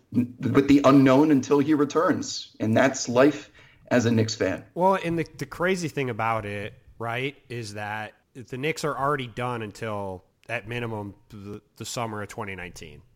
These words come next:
Speaker 2: Like, Porzingis is gonna miss, I would say, at minimum, the first four months of next season,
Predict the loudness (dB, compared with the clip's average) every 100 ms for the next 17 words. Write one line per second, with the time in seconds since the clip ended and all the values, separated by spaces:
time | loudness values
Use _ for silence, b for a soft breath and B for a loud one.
0 | -8 -6 -6 -10 _ -6 -4 -2 -2 -2
1 | -4 -6 -4 -4 -4 -4 -4 -6 -6 -10
2 | -18 -20 _ -4 -2 -4 -6 -4 -6 -8
3 | -6 -4 -2 -4 -4 -6 -8 -10 -16 _
4 | -20 -10 -4 -4 -6 -12 -18 -14 -6 -4
5 | -4 -6 -8 -10 -14 -16 _ -12 -10 -12
6 | -14 -14 -12 -12 -14 -18 -20